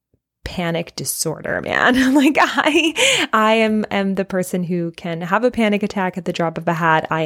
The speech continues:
am the textbook panic attack person. I, you know, lightheaded, heart racing, feel like I'm going to die, the classic panic attack symptoms.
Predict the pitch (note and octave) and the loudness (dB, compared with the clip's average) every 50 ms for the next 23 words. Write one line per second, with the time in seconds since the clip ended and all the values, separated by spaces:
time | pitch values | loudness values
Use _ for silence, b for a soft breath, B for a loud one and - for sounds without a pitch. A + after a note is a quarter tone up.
0 | D3+ - E3 D#3+ E3 D#3 E3+ F3 - - F3 E3+ - - - E3 E3+ - - - | -2 -2 -2 -2 -2 -2 -2 -4 -2 -2 -4 -4 -4 -2 -2 -2 -2 -2 -4 -6
1 | - E3 D#3 D#3 D#3 D#3 - D#3+ - - D3+ C#3+ D3 - - - - - D#3 D3+ | -6 -4 -2 -2 -2 -4 -6 -8 -10 -8 -8 -8 -8 -8 -12 -10 -6 -4 -4 -2
2 | - - - D3+ D3+ D3 D3 D3 D3 D3+ D3+ B B B B B B B _ _ | -2 -4 -4 -4 -2 -4 -2 -2 -2 -4 -4 B B B B B B B _ _
3 | - - D#3+ - - D3+ D#3 E3 F3+ F3 E3+ F3 - - E3 D#3+ D#3+ D#3 D#3 D#3 | -8 -6 -6 -4 -4 -4 -2 0 2 2 2 2 0 -2 -2 0 2 2 2 2
4 | D#3 D#3 D#3 D#3 - - - - - - D#3+ D#3 - - D#3 D#3+ D3+ D#3 D#3 - | 2 0 -2 -4 -4 -4 -6 -8 -4 -2 -2 -2 -2 -2 -4 -2 -2 -2 -4 -4
5 | - D#3+ D#3 D#3 D3+ D3+ D#3 D#3 D3+ - - - - - - - E3 D3+ D3 D3+ | -4 -4 -2 -2 -2 -2 -4 -4 -6 -8 -10 -12 -14 -10 -6 -4 -4 -4 -4 -6
6 | D3 D3+ D3+ D3+ D3+ C#3+ D3+ D3 D#3 D3 D#3+ D3+ D3 D3 D3 D3 D3 D3 C#3+ D3+ | -8 -10 -10 -10 -10 -10 -8 -8 -4 0 2 2 4 4 4 4 4 2 2 0
7 | D#3 - - D#3+ - - D#3+ C#3+ D3 C#3+ - E3 - - - D#3 D3+ D3+ D3+ E3+ | -2 -2 -4 -4 -2 -2 -2 -2 -2 -2 -6 -8 -10 -10 -12 -10 -10 -10 -10 -10
8 | - - D3+ D3+ D3 - - D#3+ D3+ D3 - D3+ D3 - | -10 -10 -12 -12 -12 -12 -12 -12 -10 -8 -8 -8 -8 -10